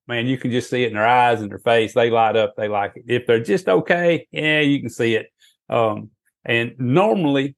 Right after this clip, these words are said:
you don't get 'em all, but normally you can get it dialed in for a guy. So I always tell 'em that too. Find one you like,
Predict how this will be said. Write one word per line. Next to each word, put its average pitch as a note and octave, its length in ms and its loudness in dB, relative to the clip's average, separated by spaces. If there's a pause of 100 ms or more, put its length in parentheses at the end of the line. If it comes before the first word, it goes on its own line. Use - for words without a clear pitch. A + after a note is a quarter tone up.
you D#3 160 -2
don't G#3+ 180 0
get G#3 120 2
'em F3+ 100 -4
all, C3+ 280 2
but A#2 100 -10
normally C#3 480 -2
you C3+ 220 -4
can B2 160 -6
get B2+ 140 2
it A2+ 120 -6
dialed A#2 300 2
in A2+ 120 -4
for G#2+ 160 -12
a G2 60 -14
guy. G#2 260 -10
So D#3 140 0
I F#3 40 4
always G3 160 2
tell G3+ 140 -2
'em D#3+ 100 -6
that E3+ 180 -6
too. A#2+ 220 -2
Find E3 240 0
one G3 160 -2
you F3+ 80 -2
like, A2 280 0